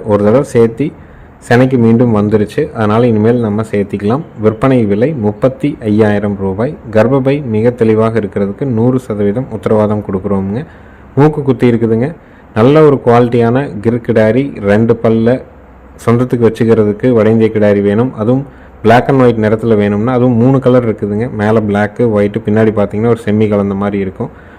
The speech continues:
மூணு கலர்ல இருக்கும். காம்புகள் பாத்தீங்கன்னா கருங்காம்பா இருக்குமுங்க. நல்ல தோகை மடிங்க, தொப்புள் இறக்கம்,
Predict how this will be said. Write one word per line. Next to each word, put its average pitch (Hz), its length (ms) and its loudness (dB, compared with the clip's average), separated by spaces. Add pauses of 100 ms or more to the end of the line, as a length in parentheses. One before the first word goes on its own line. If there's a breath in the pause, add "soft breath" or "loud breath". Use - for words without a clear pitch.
(140 loud breath)
மூணு 131 260 4
கலர்ல 123 340 4
இருக்கும். 113 300 -2
காம்புகள் 127 420 4
பாத்தீங்கன்னா 113 380 0
கருங்காம்பா 107 480 0
இருக்குமுங்க. 98 420 -6 (960 loud breath)
நல்ல 135 360 4
தோகை 127 300 6
மடிங்க, 117 400 2 (220)
தொப்புள் 113 380 2
இறக்கம், 107 360 -2